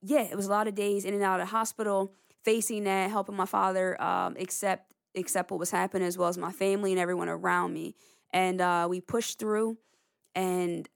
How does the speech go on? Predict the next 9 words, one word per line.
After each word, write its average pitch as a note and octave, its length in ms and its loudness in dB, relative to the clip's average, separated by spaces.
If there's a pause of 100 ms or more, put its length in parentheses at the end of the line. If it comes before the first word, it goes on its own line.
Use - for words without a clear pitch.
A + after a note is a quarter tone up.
(140)
I F3+ 380 2
was F3 420 -2
able B3 420 0
to A3+ 140 -4
navigate F#3+ 720 0
only G3 280 -2
because F#3 520 -6
I F3 80 0
was E3+ 240 -2